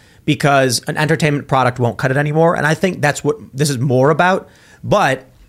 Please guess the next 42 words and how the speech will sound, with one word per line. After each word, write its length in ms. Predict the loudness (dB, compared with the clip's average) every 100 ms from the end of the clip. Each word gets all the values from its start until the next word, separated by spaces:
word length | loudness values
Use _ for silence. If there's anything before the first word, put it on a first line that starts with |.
| _
this 180 | -2 2
also 300 | 2 2 2
results, 420 | 2 2 2 2
I 60 | 2
mean, 160 | 2
look, 160 | 2 0
look 200 | 0 0
at 80 | -2
this. 280 | -4 -8 -10 _ _ _ _ -14 -14 -20 -20 -20 -8
This 120 | -2 0
is 40 |
what 80 | 2
they're 80 | 0
teaching 180 | -2
your 100 | -2
kids. 400 | 0 0 0 -6 -8 -20 -20 -20 -20 -20 -20 -20 -4
The 100 | 0
U 160 | 4 4
S 160 | 2
still 320 | 0 2 4 4
has 200 | 4 2
not 140 | 0
atoned 460 | 0 0 2 0 0
for 120 | 0
slavery. 560 | 2 2 2 0 -4 -10 -8
And 160 | -4 0
look 180 | 0 0
how 120 | -2
pissed 500 | -4 -2 0 0 2
off 240 | 2 2
these 180 | -2 -2
characters 480 | 0 2 2 0 -2
are. 220 | -4 -6 -14 -20 -20 -12 -2
You're 100 | 0
supposed 420 | 2 2 2 2
to, 220 | 2 2 2
your 100 | 0
kids 220 | 2 2
are 40 |
gonna 160 | 2 2
watch 360 | 2 2 0 -4
this, 340 | -4 -4